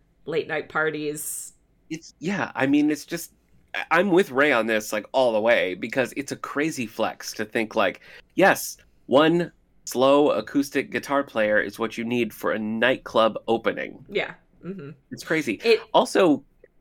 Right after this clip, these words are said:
Speaker 2: who is in charge of the Peach Pit After Dark?
Speaker 1: I
Speaker 2: Is it
Speaker 1: think
Speaker 2: Nat?
Speaker 1: Claire and Da-, no, I think it's Claire and David are in charge now.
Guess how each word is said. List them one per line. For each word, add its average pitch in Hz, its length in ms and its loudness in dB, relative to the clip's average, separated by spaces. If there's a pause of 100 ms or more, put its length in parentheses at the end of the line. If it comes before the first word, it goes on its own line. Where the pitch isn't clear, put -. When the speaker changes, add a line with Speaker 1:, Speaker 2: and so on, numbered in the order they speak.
Speaker 2:
who 151 360 6
is 330 140 8
in 185 140 2
charge 117 380 2
of 202 80 -4
the 226 60 -8
Peach 214 240 -10
Pit 208 120 -4
After 208 240 -4
Dark? 202 300 2
Speaker 1:
I 285 80 6
Speaker 2:
Is 330 100 2
it - 20 8
Speaker 1:
think 466 140 4
Speaker 2:
Nat? - 160 2
Speaker 1:
Claire 415 260 6
and 339 80 0
Da-, 330 220 -4
no, 403 180 0
I 415 140 4
think 427 160 2
it's 508 160 -4
Claire 415 260 2
and 359 100 0
David 370 360 0
are 208 120 6
in 170 140 -2
charge 160 460 -4
now. 87 340 -10